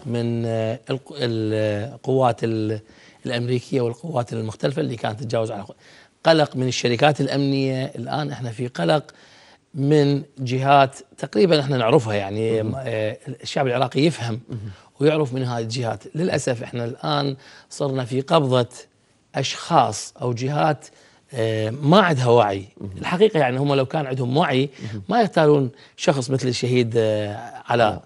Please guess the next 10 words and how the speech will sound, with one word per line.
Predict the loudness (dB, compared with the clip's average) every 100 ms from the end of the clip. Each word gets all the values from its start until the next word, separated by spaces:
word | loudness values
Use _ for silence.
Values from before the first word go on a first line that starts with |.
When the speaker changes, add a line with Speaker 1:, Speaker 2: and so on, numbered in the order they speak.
| _
Speaker 2:
مم. | -16 -14 -18 -20 _
Speaker 1:
لأن | 2 4 4 -2 -6
الحقيقة | -6 -6 2 2 4
يعني، | 2 2 -4 -4 -4 -6 _ _ -8
آه، | -2 -2 2
أنا | 4 4 0 -10 _ _ _ _ _ _ _ _ _
اطلعت | -8 2 2 2
على | 2 2
مقالاته. | 2 0 2 4 2 -8 -8 -4
Speaker 2:
نعم. | -2 -2